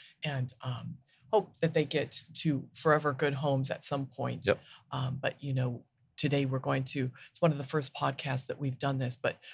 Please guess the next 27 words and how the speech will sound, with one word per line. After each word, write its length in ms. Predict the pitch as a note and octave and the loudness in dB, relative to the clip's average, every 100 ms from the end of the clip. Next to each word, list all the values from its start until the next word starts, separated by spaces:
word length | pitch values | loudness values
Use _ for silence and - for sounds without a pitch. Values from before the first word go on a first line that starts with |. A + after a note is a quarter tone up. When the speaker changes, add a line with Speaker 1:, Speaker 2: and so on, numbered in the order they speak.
| - | -20
Speaker 1:
we're 60 | - | -6
going 180 | C#3+ C3+ | 0 0
to 120 | C3+ | 0
ask 280 | C#3 C3+ - - | 0 0 -2 -4
if 120 | B2+ | -8
people 380 | - D#3+ D3 - | -4 0 2 2
are 180 | C#3+ - | 2 2
interested 640 | E3+ E3 - C#3+ - C#3 - | 4 4 4 2 2 0 -4
in 120 | C#3 | -6
helping 420 | C3+ E3 D#3+ D#3 | -4 -4 -2 -4
these 180 | C#3+ C3+ | -4 -6
abused 440 | C3 C3 C#3 C3 - | -8 -6 -6 -4 -4
and 120 | C3 | -4
neglected 500 | C3+ C#3+ C3+ C3 B2+ C3+ | -4 -4 -6 -6 -6 -4
animals 400 | C3+ B2+ B2+ - - - | -2 -2 -2 -8 -14 -16
that 140 | - - | -14 -4
you 160 | D#3+ | 0
see 240 | D#3+ - D3 | 2 0 0
on 120 | C3 | -4
the 60 | C3 | -2
street, 320 | - C3+ - | -4 -4 -10
that 140 | - | -10
you 60 | D3 | -10
pull 220 | - C3 | -4 -4
from 180 | B2+ C3 | -4 -4
the 60 | B2 | 0
street. 340 | - C3+ A#2+ | 0 -2 -8